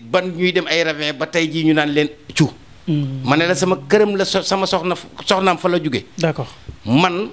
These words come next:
Speaker 1: Thione Seck jóge na Italie sax, man Fallou Seck,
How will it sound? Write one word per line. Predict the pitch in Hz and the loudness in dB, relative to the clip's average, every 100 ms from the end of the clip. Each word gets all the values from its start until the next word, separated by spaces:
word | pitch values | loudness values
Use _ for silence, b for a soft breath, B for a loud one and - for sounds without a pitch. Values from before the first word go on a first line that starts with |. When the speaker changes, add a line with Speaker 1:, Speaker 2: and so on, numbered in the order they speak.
| - - - - - - - - - - - - - - - - - - - | -16 -20 -20 -20 -20 -20 -20 -20 -20 -20 -20 -20 -20 -20 -20 -20 -20 -20 2
Speaker 1:
Thione | 233 240 | 4 4
Seck | 233 - 151 | 0 -2 0
jóge | 226 220 | 2 4
na | 214 | 2
Italie | 180 175 156 | 0 -4 -2
sax, | 143 180 - - - | -6 -8 -10 -16 0
man | 147 196 | 2 2
Fallou | - 143 123 | 0 -2 0
Seck, | 117 - | -8 -10